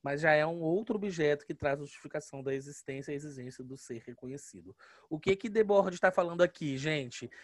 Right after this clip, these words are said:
É aquilo que a gente quer muito, deseja muito um produto, acha que aquilo vai trazer felicidade, fica, "Oh, meu Deus, como eu quero, como eu quero." E quando a gente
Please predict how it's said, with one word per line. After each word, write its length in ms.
É 140
aquilo 380
que 80
a 40
gente 200
quer 220
muito, 360
deseja 400
muito 320
um 60
produto, 520
acha 160
que 80
aquilo 300
vai 100
trazer 220
felicidade, 760
fica, 240
"Oh, 200
meu 120
Deus, 220
como 160
eu 60
quero, 240
como 160
eu 80
quero." 240
E 40
quando 200
a 40
gente 240